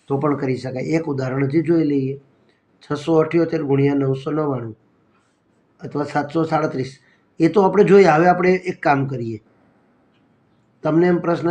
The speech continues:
થાય કે ત્રણને બદલે ચાર આંકડા કે પાંચ આંકડા હોય તો, આને ગુણ્યા પાંચ નવડા, એક, બે, ત્રણ, ચાર અને પાંચ. નિયમ બહુ સરળ છે, વન કટ રૂલ. ચાર, તેતાલીસ હજાર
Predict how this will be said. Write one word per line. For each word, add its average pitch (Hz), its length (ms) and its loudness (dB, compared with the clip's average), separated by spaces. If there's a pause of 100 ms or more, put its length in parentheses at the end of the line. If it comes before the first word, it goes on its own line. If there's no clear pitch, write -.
થાય 170 180 2
કે 143 120 -4 (420)
ત્રણને 165 340 2
બદલે 156 220 -2 (140)
ચાર 156 280 4
આંકડા 156 360 0
કે 147 60 -4 (100)
પાંચ 147 260 0
આંકડા 156 320 2
હોય 156 220 0
તો, 165 80 -4 (920)
આને 151 220 2
ગુણ્યા 151 460 -2
પાંચ 147 260 0
નવડા, 123 380 -6 (140)
એક, 139 200 -8
બે, 135 120 -4 (120)
ત્રણ, 151 320 -4 (640)
ચાર 123 320 -2
અને 117 180 -6
પાંચ. 117 320 -12 (680)
નિયમ 151 380 2
બહુ 170 200 0
સરળ 135 280 -4
છે, 135 160 -4
વન 160 320 0
કટ 151 160 -6
રૂલ. 151 260 0 (1040)
ચાર, 151 240 4 (680)
તેતાલીસ 165 480 4
હજાર 165 240 2